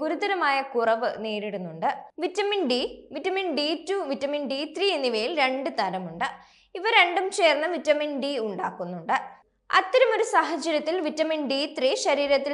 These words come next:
കുറയുകയാണെങ്കിൽ ദിവസം മുഴുവൻ ശരീരം ക്ഷീണവും വിറയലും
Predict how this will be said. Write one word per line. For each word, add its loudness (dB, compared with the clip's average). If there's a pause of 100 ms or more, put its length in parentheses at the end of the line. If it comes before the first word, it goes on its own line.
(120)
കുറയുകയാണെങ്കിൽ 4 (360)
ദിവസം 2
മുഴുവൻ 2
ശരീരം 4
ക്ഷീണവും -2 (120)
വിറയലും 2